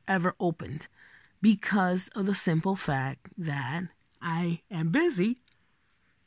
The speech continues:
and I, um, I figured, listen, I will look at it later, okay? So, I thought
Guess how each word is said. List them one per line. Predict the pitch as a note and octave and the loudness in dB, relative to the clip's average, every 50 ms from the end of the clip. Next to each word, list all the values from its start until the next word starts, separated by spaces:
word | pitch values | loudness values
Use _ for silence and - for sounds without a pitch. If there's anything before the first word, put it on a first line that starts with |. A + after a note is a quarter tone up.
| _ _ _ _ _ _ _ _ _ _ _ _ _ _ _ _ _ _ _ _ _ _ _ _ _ _ _ - - _ _ _ - | _ _ _ _ _ _ _ _ _ _ _ _ _ _ _ _ _ _ _ _ _ _ _ _ _ _ _ -20 -20 _ _ _ -4
and | C4+ C4 A#3+ B3+ B3 C#4 D4+ C#4+ - - - - _ _ _ _ _ _ _ _ | 0 2 4 6 6 6 4 2 0 -4 -16 -20 _ _ _ _ _ _ _ _
I, | - G3 G3 G3 G3 G3+ G3+ G3 | 2 4 6 6 6 6 4 4
um, | G3+ F#3+ G3 G3 G3 G3 G3+ G3+ F#3 F3 E3 - - - - - - - _ - _ _ _ _ _ _ _ _ _ _ _ _ _ _ _ _ _ _ _ _ _ - - - - _ - | 4 4 4 4 4 4 4 4 2 -2 -6 -12 -18 -20 -20 -20 -20 -20 _ -20 _ _ _ _ _ _ _ _ _ _ _ _ _ _ _ _ _ _ _ _ _ -14 -14 -14 -8 _ 0
I | G3 G3+ | 0 0
figured, | G3+ - C4 A#3+ A3 G#3+ G3 F#3+ | 2 2 0 2 2 2 2 2
listen, | F#3+ F#3 F3 - - C#3+ C3 C3 - - - - - - - _ _ _ _ | 2 2 2 2 0 -2 -2 -4 -6 -10 -20 -20 -20 -20 -20 _ _ _ _
I | - E3 | 0 2
will | F3+ F3 E3+ E3+ | 4 4 4 4
look | D#3+ D#3 E3 D#3 - E3 | 4 2 2 0 0 -2
at | D#3 D#3 - | -2 -2 -4
it | - | -6
later, | - F3+ D#3 C#3 G2 - D2+ - - - - _ _ _ _ - | -6 -6 -4 -4 -4 -6 -10 -14 -16 -18 -20 _ _ _ _ -14
okay? | - - - F3 F3+ G3+ A#3 B3+ A3 - _ _ _ _ _ _ _ _ - - - - - - - - - _ _ - | -14 -6 -2 -2 0 0 0 -2 -4 -8 _ _ _ _ _ _ _ _ -20 -20 -20 -20 -20 -20 -20 -20 -20 _ _ -6
So, | - - - C4 G3+ B2 G2 - - - - - _ _ - _ _ _ _ _ _ _ _ _ - | -2 2 4 4 4 4 0 -6 -14 -20 -20 -20 _ _ -20 _ _ _ _ _ _ _ _ _ 4
I | G3 G3+ G#3 A#3 C#4 | 6 6 8 6 6
thought | - - - - - B3 A#3 F#3+ - E2 - - - - - - | 2 -2 -4 0 4 4 6 6 4 2 -2 -4 -6 -8 -8 -8